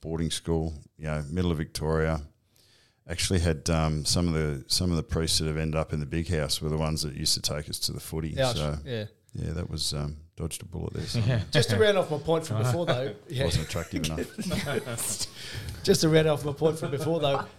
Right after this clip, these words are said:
Speaker 2: Even when you were putting pressure on yourself as a young fella at Collingwood, <laughs> you wouldn't have been, you wouldn't have tolerated, the club wouldn't have tolerated you being an arsehole of the third trainer. But in, in acting or in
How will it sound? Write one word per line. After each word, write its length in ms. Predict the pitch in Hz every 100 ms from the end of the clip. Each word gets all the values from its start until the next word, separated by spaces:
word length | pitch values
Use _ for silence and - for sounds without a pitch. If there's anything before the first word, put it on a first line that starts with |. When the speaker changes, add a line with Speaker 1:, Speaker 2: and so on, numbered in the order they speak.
| -
Speaker 2:
Even 220 | 208 202
when 100 | 190
you 60 | 175
were 60 | 165
putting 200 | - 143
pressure 280 | 139 160 -
on 60 | 147
yourself 360 | 131 156 143
as 140 | 135 131
a 40 |
young 200 | 143 156
fella 340 | 156 123 113 131 - - _
at 140 | 139 117
Collingwood, 500 | 156 180 147 117 - - - - - -
<laughs> 520 | - - - _ _
you 200 | 165 165
wouldn't 200 | 175 160
have 120 | 160
been, 340 | 147 151 147 143 - _
you 100 | 180
wouldn't 160 | 214 196
have 80 | 156
tolerated, 600 | 165 156 147 139 135 - _ _ _ -
the 120 | 113
club 260 | 143 175 202
wouldn't 160 | 202 139
have 100 | -
tolerated 400 | 139 131 127 131
you 80 |
being 200 | 135 131 127
an 40 |
arsehole 360 | 127 123 127 120
of 80 |
the 100 | 113
third 260 | 113 123 110
trainer. 280 | 127 120 - - _ - - _ _ _ _ -
But 120 | 143
in, 260 | 139 139 - -
in 300 | 143 135 -
acting 400 | 143 135 156 147
or 260 | 139 120 120
in 240 | 120 123